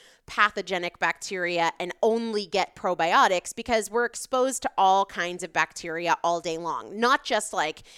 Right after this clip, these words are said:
in the things we touch, but also in the air and in the food that we eat. And there's no doubt that on any salad, there are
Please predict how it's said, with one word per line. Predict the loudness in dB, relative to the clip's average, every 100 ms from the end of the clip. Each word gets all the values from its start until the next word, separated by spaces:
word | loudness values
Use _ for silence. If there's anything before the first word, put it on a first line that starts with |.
| -10
in | -2 -2
the | -2
things | -4 -4 -4 -8
we | -12
touch, | -12 0 2 0 -4 -14 _ _ _ 0
but | 2
also | 2 0 2 4 4 2 -4 _ _ _ -4
in | -4
the | -2
air | -2 0 -2 -2
and | -2
in | -2
the | -4
food | -4 -2 0
that | 0 0
we | -2 -10
eat. | -12 -10 -6 -4
And | -2
there's | -2 -2 -2
no | 0 0
doubt | 0 0 2 2 0 0
that | -2 -2 _ -20 _ _ -2
on | 0 0 -2 -4
any | -4 -4 -4
salad, | -6 0 2 2 0 -4 -4 -6 _
there | 0 2 4
are | 4 4 2